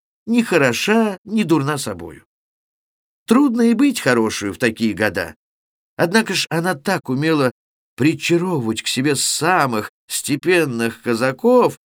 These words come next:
которым, не мешает, между прочим, заметить, мало было нужды до красоты, что к ней хаживал и голова, и дьяк Осип Никифорович, конечно, если дьячихи не было дома, и казак Корний Чуб, и казак Касьян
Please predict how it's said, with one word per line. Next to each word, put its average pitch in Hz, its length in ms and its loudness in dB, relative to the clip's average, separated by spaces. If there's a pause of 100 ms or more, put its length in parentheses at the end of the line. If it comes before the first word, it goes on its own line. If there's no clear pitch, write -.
(500)
которым, 143 460 0
не 143 120 0
мешает, 135 420 0
между 98 260 -6
прочим, 98 300 -6
заметить, 117 460 -4
мало 120 380 0
было 90 220 -6
нужды 95 300 -6
до 85 100 -8
красоты, 123 480 -2 (720)
что - 280 0
к 143 100 -12
ней 160 300 0
хаживал 123 600 0
и 170 180 -4
голова, 98 760 -2 (320)
и 135 140 2
дьяк 135 440 0
Осип 147 360 -2
Никифорович, 110 920 -4 (240)
конечно, 107 380 -4
если 104 380 -4
дьячихи 110 560 -6
не 95 140 -6
было 101 160 -4
дома, 95 300 -6 (480)
и 147 80 0
казак 160 440 2
Корний 165 540 2
Чуб, 117 580 -2
и 139 100 0
казак 143 340 0
Касьян 143 580 0